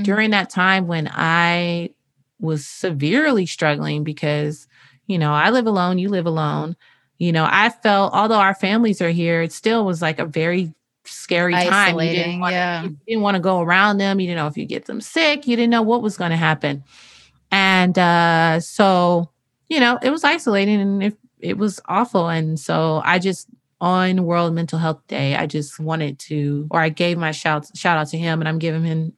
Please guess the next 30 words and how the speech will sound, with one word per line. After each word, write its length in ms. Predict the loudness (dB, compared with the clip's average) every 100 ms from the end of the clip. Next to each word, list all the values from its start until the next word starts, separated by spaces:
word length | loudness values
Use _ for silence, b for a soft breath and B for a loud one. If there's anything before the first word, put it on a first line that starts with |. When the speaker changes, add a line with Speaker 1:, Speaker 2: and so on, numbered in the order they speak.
| _
Speaker 2:
my 180 | -4 -2
roses 400 | 0 0 -2 -4
this 180 | -6 -4
week 240 | -4 -4
because 460 | -6 -4 0 0 -2 -2
honestly, 640 | -2 -2 -4 -4 -2 0
like, 240 | -2 -4 _ _ 0
breath 240 | 2 2
work, 440 | 2 2 2 0 -4
you 240 | -6 -2 0
know, 400 | 0 -2 -2 0
it's, 180 | -2 0
like, 220 | 0 2
my 120 | 2 0
favorite 800 | 0 0 2 0 -2 -2 -2
time, 460 | -4 -2 -2 -4 -8
time 420 | -2 0 0 0
of 640 | -4 -4 -4 -6 -8 -16 _ -8 -2
day 420 | 0 0 -2 -2
on 300 | -2 -2 -4
the, 160 | -6 -4
on, 360 | -2 -2 -4 -2
you 160 | 0
know, 140 | 0 0
on 240 | 0 0
the 80 | -2
Sunday 640 | -2 0 0 0 -2 -2
to 160 | -4 -6
do 340 | -2 -2 0
that, 460 | 2 2 2 0